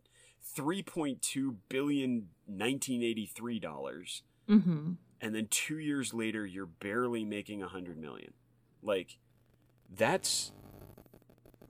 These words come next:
Speaker 1: that's crazy. Like, you just never see that. You never see that.
Speaker 2: You don't see that in companies that survive.
Speaker 1: <laughs>
Speaker 2: That was an amazing story, seriously.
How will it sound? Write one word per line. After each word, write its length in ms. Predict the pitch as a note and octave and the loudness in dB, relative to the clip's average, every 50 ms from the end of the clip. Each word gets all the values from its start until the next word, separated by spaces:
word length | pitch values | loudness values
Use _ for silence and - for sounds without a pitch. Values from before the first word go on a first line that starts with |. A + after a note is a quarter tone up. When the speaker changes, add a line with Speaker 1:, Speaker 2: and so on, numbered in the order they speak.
| - - - - - - - D2+ - | -20 -20 -20 -20 -20 -20 -20 -10 -4
Speaker 1:
that's 300 | - A#2+ D#3+ A#3 - - | -2 0 0 0 0 -2
crazy. 800 | - - - - - - F#3 A#3+ D4 - - - C#2 - - - - - - - - - - | -4 -4 -6 -6 -4 -2 0 0 2 2 0 0 -2 -4 -8 -12 -18 -20 -20 -20 -20 -6 0
Like, 200 | - C#3+ C#3 - | 0 0 2 0
you 80 | G3+ E3 | -2 -2
just 320 | C3+ - A3+ A3+ - - | 0 2 2 2 2 2
never 300 | C#3+ D#3+ G3 F#3 G3+ D#3+ | 4 4 4 6 6 6
see 340 | - - - - B3+ D#4 D4 | 6 4 4 4 2 0 0
that. 280 | - E2+ D2+ C#2 - | 0 0 0 0 0
You 100 | - C3+ | 0 0
never 420 | F3 F3 F3+ G#3+ C#4 D4 - B3 D3+ | 0 0 2 2 2 2 2 2 2
see 320 | - - - - F2 D#2 | 2 0 0 -2 -2 -4
that. 320 | C#2+ D2+ C#2 A#1 A1 G1+ - - _ _ _ _ _ _ _ - - - - - _ _ - | -6 -6 -6 -6 -6 -8 -10 -14 _ _ _ _ _ _ _ -20 -20 -20 -20 -20 _ _ 6
Speaker 2:
You 100 | A3 A#3 | 8 10
don't 320 | E4 E4 B3 - - - | 10 10 8 4 0 4
see 140 | - A3+ G#3+ | 6 8 8
that 180 | G3+ F#3+ E3+ | 10 10 10
in 140 | D#3 D#3+ D#3+ | 10 8 8
companies 480 | D#3 E3 D#3+ D#3 - D#3 D3+ C#3+ C#3 - | 6 4 2 2 2 2 2 2 0 2
that 280 | - C#3+ C#3 - - | 2 2 2 2 0
survive. 680 | - - - C#3 C#3 - E3 E3+ E3 C#3 A2+ A#2+ C3 - - | -2 -4 -4 -4 -2 2 4 4 6 6 4 2 2 0 -2
Speaker 1:
<laughs> 60 | - - - - - C6+ C6+ C6+ C6+ C6+ E5+ B4+ F#4+ C#5+ C5+ - _ _ _ _ - | -2 -2 -2 -2 -2 -2 0 2 2 6 6 6 6 6 2 -6 _ _ _ _ 4
Speaker 2:
That 140 | A3 F3+ | 6 8
was 400 | F3 B3 B3 G3+ - - - - - - | 10 10 8 8 6 4 2 0 2 4
an 120 | - F3+ | 6 6
amazing 440 | E3 D3+ C#3+ D3 C#3+ D3 - C#3 - | 6 6 6 4 2 2 2 -2 -4
story, 420 | D3+ - - D3 - D#2 - - D#3+ | -2 -2 0 0 0 0 0 0 0
seriously. 720 | - - - - - - - - - - - - F3+ | 0 0 2 4 4 4 4 2 2 2 4 4 2